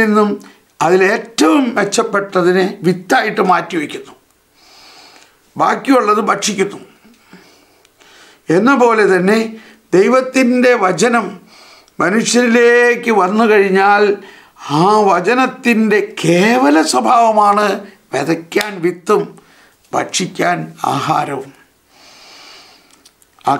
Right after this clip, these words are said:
കേവല സ്വഭാവം. "എൻ്റെ ഉദ്ദേശം, എൻ്റെ അധരങ്ങളിൽ നിന്ന് പുറപ്പെടുന്ന വാക്കും അങ്ങനെ തന്നെ,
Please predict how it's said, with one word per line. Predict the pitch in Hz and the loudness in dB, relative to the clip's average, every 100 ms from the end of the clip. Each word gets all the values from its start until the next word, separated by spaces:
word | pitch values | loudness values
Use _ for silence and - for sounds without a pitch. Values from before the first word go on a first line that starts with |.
| - | -4
കേവല | 147 196 208 208 185 | -2 0 2 0 0
സ്വഭാവം. | 175 - 135 113 - _ _ _ _ _ _ _ _ _ _ _ _ _ - - - - - - - _ _ _ _ _ _ _ _ - _ - | -2 -2 -2 -4 -14 _ _ _ _ _ _ _ _ _ _ _ _ _ -20 -20 -20 -20 -20 -20 -20 _ _ _ _ _ _ _ _ -20 _ -2
"എൻ്റെ | 135 151 156 | 0 4 2
ഉദ്ദേശം, | 135 165 165 - 185 - 139 | 4 2 2 0 -2 -4 -2
എൻ്റെ | 147 151 156 | 2 2 2
അധരങ്ങളിൽ | 147 180 185 175 180 170 | 2 2 2 2 2 2
നിന്ന് | 170 170 | 2 2
പുറപ്പെടുന്ന | 165 175 185 180 180 170 | 0 0 0 0 0 2
വാക്കും | 160 165 175 202 - - | 2 0 -2 -2 -4 -4
അങ്ങനെ | 147 165 160 - | 0 2 0 -4
തന്നെ, | 143 139 | -10 -12